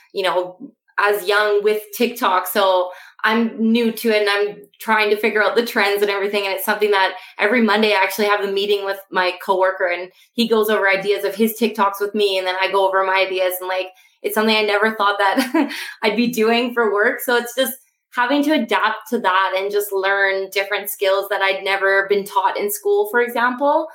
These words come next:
It's been a bit of a challenge, but I think the only way that you get better at it is just doing it, seeing what works. There's trial and error. You just, like,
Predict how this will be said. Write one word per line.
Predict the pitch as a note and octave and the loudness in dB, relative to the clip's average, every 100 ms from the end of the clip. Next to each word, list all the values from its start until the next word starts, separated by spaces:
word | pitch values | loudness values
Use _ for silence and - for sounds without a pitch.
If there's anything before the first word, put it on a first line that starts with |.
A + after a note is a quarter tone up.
| - _ | -18 _
It's | - - | -6 -2
been | D4+ D#4+ | 0 0
a | A3+ | 2
bit | A3 | 2
of | A3+ | 2
a | B3 | -2
challenge, | B3 C#4 D4+ D4+ | 0 0 0 0
but | A#3 G#3+ | -2 0
I | A#3+ | -2
think | A#3 A#3+ A#3 | -4 -4 -2
the | A3+ | 0
only | A3+ A3+ | 0 0
way | A3 | 0
that | A3 G#3+ | 0 -2
you | G3+ | -2
get | G3+ | -2
better | G3 G3 G3+ | -2 0 0
at | G#3 | 2
it | G#3 | 0
is | G3+ G3+ | 0 -2
just | G3+ - _ | -10 -12 _
doing | - F3+ E3+ | 0 0 -2
it, | - - _ _ _ | -8 -14 _ _ _
seeing | - B3+ C4 | -4 -2 0
what | B3+ G3+ | 0 2
works. | G#3+ G#3 G#3+ | 0 0 -2
There's | G#3 | -6
trial | - A3 A3 | -2 0 0
and | A3 G#3 | 0 0
error. | G3+ G3+ G3+ | 0 2 0
You | G#3 | -2
just, | G#3 G#3 | -6 -2
like, | G#3+ G#3 | 0 0